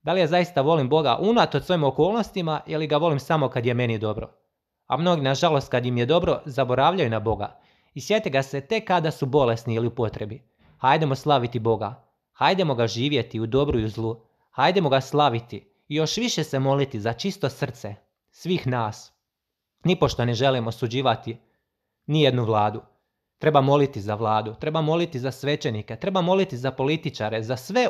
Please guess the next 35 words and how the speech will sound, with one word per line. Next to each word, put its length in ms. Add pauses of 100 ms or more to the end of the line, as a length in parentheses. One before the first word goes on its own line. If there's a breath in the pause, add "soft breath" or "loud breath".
one 320
koji 160
su 140
uključeni 440
u 80
rad 300 (120)
svoga 400
naroda. 600 (560)
Molimo 340
također 460
za 140
sva 220
srca 320
ljudi, 480 (300 soft breath)
pogotovo 420
mladih, 560 (400)
jer 140
izlaznost 520
je 60
jako 280
mala, 540 (240)
da 80
se 180
napokon 540
probudi 420
svijest, 640 (500)
da 100
se 180
nipošto 560
ne 120
glasa 360
za 160
one 440 (280 soft breath)
koji 160
žele, 460